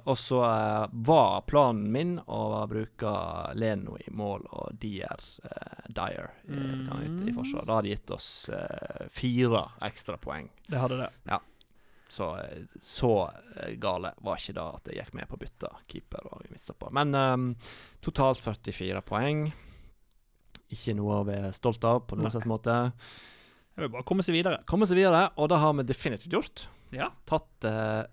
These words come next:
Speaker 1: eh, ja, hvor mange hits var det vi tok her nå?
Speaker 2: Det har jo ikke så mye å si, for vi skal jo bare, det er jo vårt lag denne runden,
Speaker 1: Ja.
Speaker 2: så, um.
Speaker 1: Vi har gjort en del bytte og havna på elleve mann,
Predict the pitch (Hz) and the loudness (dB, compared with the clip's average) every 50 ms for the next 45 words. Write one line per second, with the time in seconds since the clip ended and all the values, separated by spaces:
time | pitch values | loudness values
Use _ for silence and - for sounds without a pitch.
0 | - _ _ _ _ _ _ _ - _ - - - - - - - _ - - | -18 _ _ _ _ _ _ _ -20 _ -20 -18 -18 -18 -18 -20 -20 _ -20 -20
1 | - _ _ - _ _ - _ _ _ _ _ _ - - 120 110 90 71 60 | -20 _ _ -20 _ _ -20 _ _ _ _ _ _ -14 -10 -8 -8 -8 -8 -8
2 | 50 - - - - 120 120 139 156 147 160 160 - - - 160 156 151 147 139 | -10 -10 -12 -8 -4 -4 -2 0 0 0 0 -2 -2 -6 -6 -4 -2 -2 -2 -2
3 | 135 135 - 147 - - 123 117 120 127 165 170 - - - - - _ - - | -4 -4 -4 -4 -2 -2 0 0 0 0 -2 -4 -6 -12 -20 -20 -20 _ -20 -20
4 | - - - - - 156 160 143 127 - 156 151 143 139 143 143 - 131 117 123 | -20 -16 -10 -4 -2 0 0 0 -2 -4 -6 -6 -6 -6 -4 -4 -4 -4 -4 -4
5 | 127 131 - 139 139 135 120 120 123 127 127 131 127 127 131 123 107 104 - - | -6 -6 -2 -2 -2 -2 -2 -2 -4 -2 -2 -2 -2 -4 -4 -4 -6 -8 -8 -6
6 | 135 135 127 123 139 147 - - - - 151 131 123 120 110 110 - 127 131 117 | -4 -4 -4 -4 -4 -6 -6 -8 -10 -8 -6 -4 -2 -2 -4 -4 -6 -6 -6 -6
7 | 120 123 120 120 120 120 123 - 143 - - 131 135 127 - - - 151 143 - | -6 -6 -6 -6 -6 -4 -4 -4 -4 -4 -4 -6 -6 -6 -6 -6 -8 -8 -8 -8
8 | - 110 131 - - - - 98 95 82 - - - - 110 120 62 - - - | -8 -10 -12 -14 -14 -10 -8 -6 -6 -6 -8 -10 -8 -6 -4 -4 -4 -4 -6 -8
9 | - - - 135 139 - - - 123 110 107 113 113 107 104 101 107 98 - - | -8 -6 -4 -4 -4 -4 -2 -2 0 2 6 6 6 6 4 2 -2 -2 0 2
10 | 120 127 120 - - 113 110 107 107 101 104 - - 110 107 104 107 113 110 110 | 2 2 2 0 -2 0 0 0 0 -2 -4 -2 2 2 2 2 0 0 0 0
11 | 101 - - - - - 113 107 104 101 95 - _ _ _ _ _ _ _ _ | 0 -2 -4 -8 -8 -6 -4 -4 -2 -2 -2 -4 _ _ _ _ _ _ _ _
12 | _ _ _ - - - 123 123 123 131 143 147 143 151 143 131 131 143 170 202 | _ _ _ -20 -6 0 2 2 4 4 2 2 2 2 2 4 4 4 4 4
13 | 208 208 | 2 0